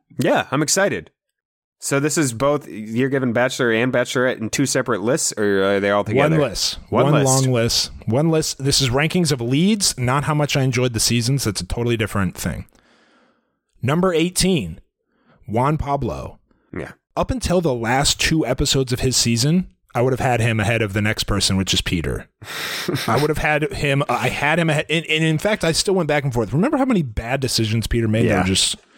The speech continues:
Speaker 2: unbelievable? Number eighteen, Juan Pablo. Then Peter, Ari, Nick Viall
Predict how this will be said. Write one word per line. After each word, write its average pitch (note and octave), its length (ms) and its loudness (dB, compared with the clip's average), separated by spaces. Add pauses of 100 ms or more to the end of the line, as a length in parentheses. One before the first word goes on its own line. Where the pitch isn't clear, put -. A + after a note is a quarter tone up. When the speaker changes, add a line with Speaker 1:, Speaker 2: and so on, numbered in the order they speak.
(220)
Speaker 2:
unbelievable? G#2+ 640 -2 (840)
Number C#3 220 2
eighteen, C#3 280 0
Juan A2+ 180 0
Pablo. D#2 440 -6 (760)
Then E3+ 180 2
Peter, C#3 460 0 (920)
Ari, C3 600 2 (600)
Nick C3+ 280 0
Viall A2+ 680 0